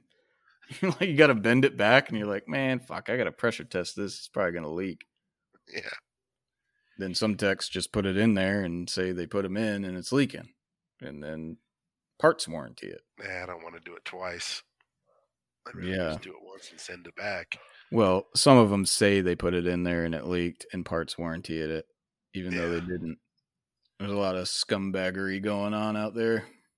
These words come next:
Speaker 2: Yeah, I've seen that. I mean, all this door latch recall we gotta do now with all the
Speaker 1: Oh, my God, dude. Fuck those guys, man, right?
Speaker 2: <laughs> I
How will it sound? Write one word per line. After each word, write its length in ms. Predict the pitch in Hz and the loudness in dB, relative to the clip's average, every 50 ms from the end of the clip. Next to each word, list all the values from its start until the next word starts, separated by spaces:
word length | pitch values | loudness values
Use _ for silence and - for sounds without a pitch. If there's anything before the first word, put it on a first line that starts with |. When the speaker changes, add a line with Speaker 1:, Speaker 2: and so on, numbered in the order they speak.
| _ _ _ _ _ _ _ _ _ | _ _ _ _ _ _ _ _ _
Speaker 2:
Yeah, 220 | - 104 107 113 107 | -4 0 2 2 2
I've 100 | 95 - | 2 0
seen 280 | - - 113 113 104 | -6 -8 -8 -8 -8
that. 260 | 90 87 87 90 92 - - | -6 -6 -6 -6 -6 -8 -12
I 60 | 95 | -18
mean, 240 | 92 92 92 90 87 _ - - _ _ _ - | -20 -20 -20 -20 -20 _ -20 -20 _ _ _ -16
all 140 | 95 95 92 | -16 -16 -14
this 120 | 87 85 - _ | -16 -18 -18 _
door 200 | 92 95 101 101 | -10 -10 -8 -8
latch 280 | 98 87 87 - - | -8 -10 -10 -10 -12
recall 320 | - 90 - - - 85 85 | -14 -14 -16 -16 -14 -14 -14
we 100 | 87 85 | -14 -14
gotta 200 | 90 87 104 - - - 107 | -12 -14 -14 -14 -14 -14 -14
do 80 | 92 92 | -12 -10
now 200 | 92 95 92 92 | -10 -10 -10 -10
with 80 | - 85 | -12 -14
all 120 | 87 85 | -14 -4
the 80 | - 135 | 2 6
Speaker 1:
Oh, 560 | 139 147 151 147 143 131 107 107 - - - - - | 8 8 10 10 8 6 4 2 -4 -8 -12 -16 -18
my 100 | - - - - _ _ _ _ _ | -20 -20 -20 -20 _ _ _ _ _
God, 680 | - 104 147 160 156 156 147 131 117 - - - - - | 0 4 6 6 8 8 8 6 6 4 0 -2 -6 -8
dude. 420 | - 90 90 87 87 87 87 - | -8 -8 -6 -6 -6 -8 -10 -12
Fuck 520 | - - - - - 151 165 165 165 - - | -14 -14 -14 0 4 4 4 4 4 -2 -4
those 260 | 101 98 92 90 - | -2 -2 -2 -4 -4
guys, 460 | - 98 90 87 87 85 85 - - | -2 0 0 0 0 -2 -4 -6 -6
man, 380 | 87 87 85 82 82 85 82 80 | -6 -6 -6 -4 -6 -6 -6 -6
right? 280 | 87 98 135 170 185 | -2 2 2 4 4
Speaker 2:
<laughs> 180 | - - - - | 2 2 0 -2
I 60 | 127 | -2